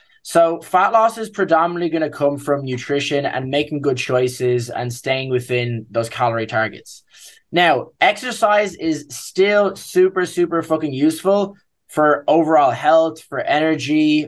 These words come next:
for mental health, for mood, for stress relief. And that kinda ties in with, uh, ties in with the sort of emotional eating, stress eating that we're talking about.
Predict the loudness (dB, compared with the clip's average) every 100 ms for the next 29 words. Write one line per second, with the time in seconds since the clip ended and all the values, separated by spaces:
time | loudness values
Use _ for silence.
0 | -4 -4 0 0 2 2 4 4 4 0
1 | -6 -6 0 4 4 4 2 -2 -10 _
2 | _ -12 -8 0 2 2 -2 -2 0 0
3 | -2 -10 _ _ -2 2 2 -2 -2 0
4 | 2 2 2 0 -2 0 -2 -4 -10 _
5 | _ _ 2 4 4 2 2 2 2 2
6 | -4 -2 0 0 -4 -6 -4 -2 -4 -2
7 | -2 -2 0 0 0 -4 -4 -4 -6 -6
8 | 0 0 0 -8 -6 -6 -6 -2 2 2
9 | 0 -2 2 0